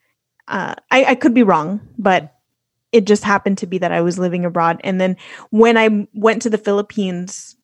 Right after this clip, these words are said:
to visit family later that year, I, for the first time in my life, you know, I'd been going to the Philippines back and forth since I was a kid.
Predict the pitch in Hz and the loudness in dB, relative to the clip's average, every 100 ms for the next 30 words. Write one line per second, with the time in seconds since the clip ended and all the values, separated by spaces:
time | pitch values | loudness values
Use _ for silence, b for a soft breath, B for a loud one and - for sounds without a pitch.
0 | _ _ _ _ - 208 202 - 196 185 | _ _ _ _ -2 0 0 -2 -2 -2
1 | 185 170 180 - - 190 185 180 170 - | -4 -6 -10 -12 -4 -2 0 -2 -4 -6
2 | 190 190 170 175 _ _ _ _ _ b | -8 -4 -4 -6 _ _ _ _ _ b
3 | b b b - 190 185 196 190 - _ | b b b -4 -2 0 -2 -4 -10 _
4 | _ - 220 190 - 233 220 220 202 190 | _ -2 0 0 2 0 2 -2 -2 -2
5 | 180 180 180 180 - _ 196 170 180 185 | -2 0 0 0 -8 _ -4 -4 -4 -4
6 | 196 220 226 185 190 208 180 - 175 185 | 0 2 2 2 -2 -2 -6 -2 -4 -4
7 | 185 180 170 180 160 156 156 156 160 | -4 -4 -4 -6 -6 -8 -10 -8 -10